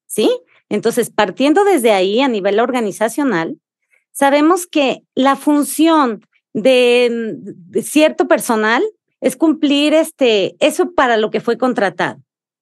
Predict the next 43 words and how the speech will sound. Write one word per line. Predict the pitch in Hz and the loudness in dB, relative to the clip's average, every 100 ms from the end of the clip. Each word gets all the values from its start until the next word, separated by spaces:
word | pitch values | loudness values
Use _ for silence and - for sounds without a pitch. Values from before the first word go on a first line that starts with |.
| - | -12
¿sí? | - 415 - _ - | -4 -4 -6 _ -2
Pero | 277 269 | 0 0
que | 294 | -2
cuando | - 294 285 | 0 2 2
la | 285 | 2
gente | - 339 403 | 0 -2 0
comienza | 392 285 277 277 - | 0 2 2 0 0
a | 285 | 0
dar | 254 226 | 0 0
de | 254 | -2
más, | 214 190 - _ | 0 -4 -6 _
por | 220 | -4
ejemplo, | 214 - 262 220 185 156 175 - _ _ _ | -2 0 0 0 -2 -2 -4 -10 _ _ _
cuando, | - 226 233 233 233 226 220 220 214 220 | -2 0 2 2 2 2 2 2 0 -4
mm, | 226 214 175 | -6 -8 -4
pasan | - 285 277 311 285 262 220 | 0 0 0 0 2 0 0
más | 247 254 | -2 -2
allá | 277 247 | 0 0
de | 254 | 2
las | 226 - | 0 -2
horas | 226 240 208 | -2 0 0
de | 208 151 - - | -2 -2 -8 -4
trabajo | 180 190 208 - 254 | 0 2 0 2 0
y | |
la | 180 | 0
gente | 175 190 226 | -4 -6 -6
sigue | - 202 233 - _ _ | -4 -2 -2 -4 _ _
trabajando, | - 202 190 170 220 214 208 202 339 427 _ _ - | -2 0 0 0 0 0 2 0 0 -4 _ _ -2
ahí | 240 269 | 0 2
ya | 294 | 2
comienza | 302 294 285 294 | 2 0 0 0
un | 277 | 0
desequilibrio. | - 285 - 285 359 330 | 0 -2 -2 0 0 2
Entonces, | 220 226 208 233 | 0 -2 -2 -2
la | 247 | -2
empresa | 247 302 277 285 330 - _ _ | 0 2 0 0 -6 -8 _ _
tendría | 240 247 262 277 | -2 0 2 0
que | 277 | 0
buscar | 254 - 269 | -2 0 0
la | 262 247 | 0 0
forma | - 285 294 | 0 2 4
de | 294 285 | 2 2
compensar, | 285 269 294 294 320 294 285 302 | 0 2 0 0 0 2 2 -2